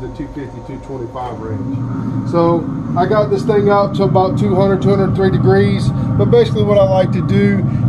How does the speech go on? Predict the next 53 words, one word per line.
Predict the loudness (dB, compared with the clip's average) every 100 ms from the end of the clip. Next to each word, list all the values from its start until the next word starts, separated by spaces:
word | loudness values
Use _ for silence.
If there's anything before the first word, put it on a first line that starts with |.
| 0
is | 0 0
to |
get | 2 2
another | 2 4 2 2
thermometer, | 0 2 2 2 0 0 0
not | 2 2 2
necessarily | 0 0 2 2 4 2
look | 2 2 2
at | 0 0
the | 0
temperature, | 2 2 2 2 2
but | 2 0 0 0
kinda | 0 0
get | 0 0 0
feel | 2 4 2 2
for | 0 2 2
it. | 0
And | -2 0 0 2
it's | 4
not | 4
gonna | 4 2
hurt | 2 2 2
it | 0
poking | 0 0 -4
a |
few | -2 0
holes. | 2 4 2 0 -2
And | -2 0 0 2
if | 2
that | 4 2 2 -2 -2 -2 -2 -2 -2 -2 -2 -2 -2 0 2 4
probe | 4 4 2 2
goes | 2 2
through | 2 2 4
that | 2 2 0
beef | 0 0 -2
like | 2 2 2
butter, | 4 4 2 -2
then | -2 0
you | 2
know | 4
you're | 4 2
ready. | 4 4 4
I | 0 -2 0
mean, | 0 0
even | 2 2
up | 2
here | 2
in | 0
the | 0
point, | 2 2 2 0 -4
it's | -2
nice | 2 2 2 0
and | -2 -2